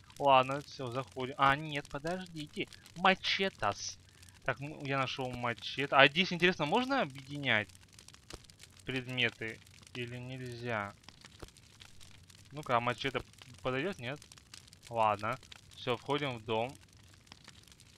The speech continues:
Пока хижина в говне, да? Так, он не может подойти, когда хижина в говне.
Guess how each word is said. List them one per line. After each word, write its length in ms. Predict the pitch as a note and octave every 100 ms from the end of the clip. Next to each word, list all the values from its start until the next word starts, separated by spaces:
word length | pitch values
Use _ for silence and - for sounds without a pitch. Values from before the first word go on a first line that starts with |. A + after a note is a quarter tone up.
| - - - - - - - - -
Пока 200 | B2 C#3
хижина 560 | B2+ D#3 C#3 C#3+ C3+ C3+
в 360 | - - A#2
говне, 480 | C3+ C3 C3+ C3+ A2
да? 280 | G2+ A#2 F#3 - - - - - - - - - - - - - - - - - -
Так, 140 | - B2+
он 120 | E3+
не 80 | F#3+
может 240 | F#3+ F#3
подойти, 460 | - D3 C#3+ - A3+
когда 320 | - B2+ C#3+
хижина 420 | C3+ F3 E3+ D#3
в 100 | B2
говне. 540 | A#2 B2+ B2+ B2+ A2